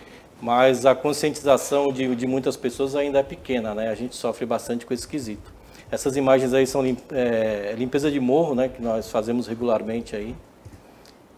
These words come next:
E traz bastante resultado também, e isso aí evita os escorregamentos, né? Principalmente nessa época de verão, né, que tem chuvas fortes aí. O pessoal da Defesa Civil acompanha de perto a gente, né?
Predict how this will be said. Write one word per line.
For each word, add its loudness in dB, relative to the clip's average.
E -12
traz 4
bastante 4
resultado 4
também, 2
e -4
isso -2
aí 4
evita 4
os 2
escorregamentos, 2
né? -4
Principalmente 2
nessa 4
época 2
de -4
verão, 2
né, -4
que -18
tem -4
chuvas -4
fortes -2
aí. -4
O -20
pessoal 4
da 10
Defesa 4
Civil 2
acompanha 0
de -4
perto 0
a 0
gente, -4
né? -6